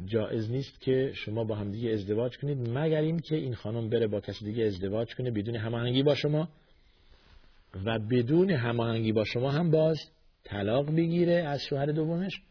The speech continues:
بعد شما متوجه بشید که این خانم شما از شوهر دوم طلاق گرفته، میرید سراغش بعد از سپری شدن عده که سه ماه باشد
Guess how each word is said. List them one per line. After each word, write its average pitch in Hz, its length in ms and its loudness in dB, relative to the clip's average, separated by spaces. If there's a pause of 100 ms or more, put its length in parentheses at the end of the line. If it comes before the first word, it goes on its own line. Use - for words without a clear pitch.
(180)
بعد 123 200 -2
شما 123 160 -6
متوجه 104 400 -4
بشید 104 220 -6
که - 120 -12
این 107 100 -8
خانم 98 360 -8
شما 104 360 -8
از 101 100 -8 (720)
شوهر 101 320 -2
دوم 98 300 -2
طلاق 98 320 -6
گرفته، 120 380 -4
میرید 101 260 -6 (120)
سراغش 101 380 -6
بعد 101 240 -6
از 110 160 -6 (920)
سپری 101 360 -2
شدن 104 260 -4
عده 117 460 0 (1300)
که 101 160 -6
سه 110 80 -2
ماه 110 180 -4
باشد 117 340 -2